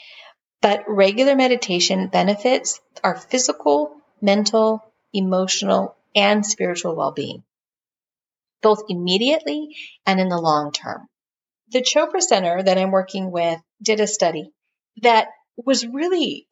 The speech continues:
eye-opening for me. They recognized that after just a few days of meditation, there were profound beneficial effects in genetic expression,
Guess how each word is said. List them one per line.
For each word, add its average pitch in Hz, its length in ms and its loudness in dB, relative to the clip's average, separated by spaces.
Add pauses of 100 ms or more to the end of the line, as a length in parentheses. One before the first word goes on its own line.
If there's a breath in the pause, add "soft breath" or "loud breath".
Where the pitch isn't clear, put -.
(140)
eye-opening 156 520 -4
for 143 100 -12
me. - 280 -12 (1600)
They 320 180 4
recognized 254 720 2
that - 140 -2
after 240 600 0 (120)
just 339 380 -2
a 359 80 2
few 220 480 -2
days 170 540 -2
of 196 80 -4
meditation, 190 880 -4 (580)
there 254 260 2
were 226 320 0 (140)
profound 226 1000 -2 (220)
beneficial 202 560 -2
effects - 600 -2 (140)
in 180 120 -6
genetic 156 420 0
expression, - 540 -6